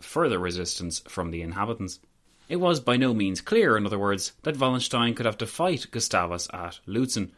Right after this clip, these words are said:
at least not until the morning of the sixteenth of November.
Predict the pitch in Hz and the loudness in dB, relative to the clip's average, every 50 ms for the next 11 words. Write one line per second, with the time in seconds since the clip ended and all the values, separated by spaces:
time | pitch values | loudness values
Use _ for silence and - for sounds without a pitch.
0 | _ _ - 156 190 190 170 143 - - 110 107 104 98 101 92 87 87 87 - | _ _ -4 -2 0 2 0 0 0 -2 0 2 2 2 2 0 -2 -2 0 0
1 | 110 98 92 90 90 92 110 117 110 101 98 92 90 87 101 - - 98 - - | 0 0 0 0 0 0 2 2 2 2 0 0 -2 -2 -2 -2 -2 -4 -4 -6
2 | - 95 90 87 80 85 82 87 85 82 82 92 104 110 104 98 90 - | -6 -4 -4 -4 -4 -6 -8 -8 -8 -4 -2 -2 -2 0 -2 -4 -6 -8